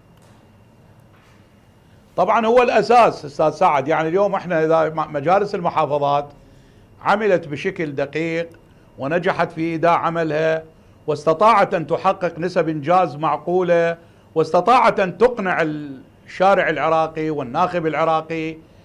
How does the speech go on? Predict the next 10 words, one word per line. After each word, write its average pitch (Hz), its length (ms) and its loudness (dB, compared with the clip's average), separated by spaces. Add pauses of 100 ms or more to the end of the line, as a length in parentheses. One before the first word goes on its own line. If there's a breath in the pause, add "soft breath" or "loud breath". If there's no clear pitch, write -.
(280 soft breath)
بأن 196 380 -2
العمل 185 680 -2
مستمر 170 640 -2
ومتابعة 165 760 0
الخدمات، 170 680 -2 (380 soft breath)
خاصة 214 520 -2
وإحنا 180 380 -2
في 165 160 -2
هذه 165 220 0
الفترة 165 520 -2